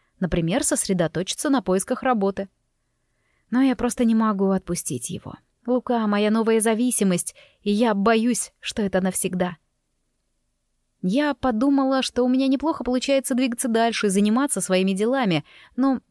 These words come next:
всего один взгляд, и я снова отброшена в начало пути. Лука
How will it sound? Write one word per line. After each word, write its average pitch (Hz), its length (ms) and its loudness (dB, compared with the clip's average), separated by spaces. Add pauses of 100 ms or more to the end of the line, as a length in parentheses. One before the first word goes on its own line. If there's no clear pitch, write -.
всего 202 280 -4
один 202 220 -2
взгляд, 196 420 -6
и 190 40 0
я 220 140 2
снова 302 560 2
отброшена 254 520 2
в 226 40 -4
начало 220 380 0
пути. 190 440 -4 (720)
Лука 214 360 0